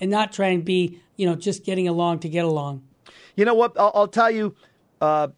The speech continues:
Speaker 2: why I'm, I'm at peace. I'll tell you why.
Speaker 1: Tell me, Jess.
Speaker 2: There's a lot of good Catholic priests around the country.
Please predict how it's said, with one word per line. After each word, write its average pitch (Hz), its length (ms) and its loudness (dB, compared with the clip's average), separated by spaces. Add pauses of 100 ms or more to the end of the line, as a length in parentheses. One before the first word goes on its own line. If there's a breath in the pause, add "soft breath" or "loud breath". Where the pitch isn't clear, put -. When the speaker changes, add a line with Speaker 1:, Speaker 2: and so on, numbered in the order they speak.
(380)
Speaker 2:
why 180 260 2
I'm, 175 220 0
I'm 175 140 0
at 160 200 -2
peace. 165 300 0
I'll 147 120 0
tell 170 200 0
you 156 120 0
why. 147 140 4
Speaker 1:
Tell 233 100 6
me, 196 80 -2
Jess. 170 260 -4
Speaker 2:
There's 175 200 2
a 185 60 2
lot 254 220 2
of 269 100 -10
good 214 180 0
Catholic 185 440 -2
priests 180 300 -2
around 156 240 0
the 139 80 -6
country. 156 520 -4